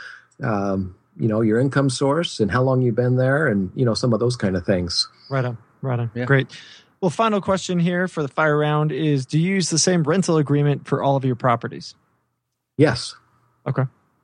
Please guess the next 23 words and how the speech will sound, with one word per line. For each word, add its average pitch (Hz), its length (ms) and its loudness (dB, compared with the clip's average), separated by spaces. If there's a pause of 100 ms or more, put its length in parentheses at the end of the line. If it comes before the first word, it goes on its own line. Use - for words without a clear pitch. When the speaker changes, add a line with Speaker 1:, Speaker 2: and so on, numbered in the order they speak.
(160)
Speaker 3:
right. 143 200 -8
Speaker 2:
Fair 127 140 2
enough. 151 200 2
Speaker 3:
Even, 147 260 2
even 143 220 0
commercial 131 360 0
ones? 147 340 -4
I'm 147 100 -2
Speaker 2:
Oh. 147 80 4
Speaker 3:
assuming 131 220 2
that 113 60 2
would 107 100 -4
be 104 80 -4
Speaker 1:
Oh, 165 100 2
Speaker 3:
different, 135 180 -2
Speaker 1:
well, 147 120 4
Speaker 3:
right? 98 140 -10 (180)
Speaker 1:
yeah, 123 180 2
that, 131 220 2
that, 156 200 2
that 139 200 2
is 110 240 -2
different, 98 360 -6